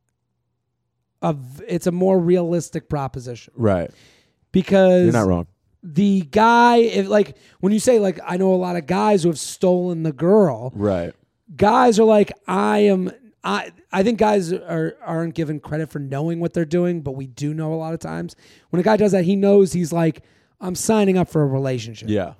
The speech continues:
Speaker 2: absolutely.
Speaker 1: I'm not signing up for a casualness at all."
Speaker 2: Right. Well, if he's, like, a normal dude, if he's not a piece of shit,
Speaker 1: Yeah, yeah,
Speaker 2: you know.
Speaker 1: yeah. There's pieces of shit out there, but I'm
Speaker 2: Right.
Speaker 1: saying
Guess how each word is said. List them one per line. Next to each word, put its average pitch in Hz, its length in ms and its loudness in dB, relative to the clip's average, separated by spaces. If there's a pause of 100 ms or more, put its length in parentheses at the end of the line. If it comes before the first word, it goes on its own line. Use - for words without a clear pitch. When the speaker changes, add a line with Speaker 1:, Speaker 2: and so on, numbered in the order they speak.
Speaker 2:
absolutely. 101 420 -6
Speaker 1:
I'm 208 140 2
not 220 220 2
signing 208 400 2
up 180 160 2
for 165 720 2
a 165 80 -12
casualness 160 840 -2
at 139 100 -8
all." 139 340 -2
Speaker 2:
Right. 101 240 0
Well, 185 160 4
if 233 140 4
he's, 185 200 0
like, 131 160 4
a 113 80 2
normal 107 380 2
dude, 82 280 -4
if 82 60 -10
he's 87 120 -10
not 104 100 -4
a 98 40 -4
piece 107 260 -6
of 92 100 -10
shit, 82 260 -6
Speaker 1:
Yeah, 240 180 4
yeah, 226 60 0
Speaker 2:
you 220 100 2 (120)
know. 180 80 2
Speaker 1:
yeah. 170 40 0
There's 196 200 0
pieces 170 260 -2
of 160 60 -8
shit 208 180 0
out 170 180 -2
there, 160 160 2
but 165 120 2
I'm 190 80 4
Speaker 2:
Right. 185 80 -2
Speaker 1:
saying 208 300 0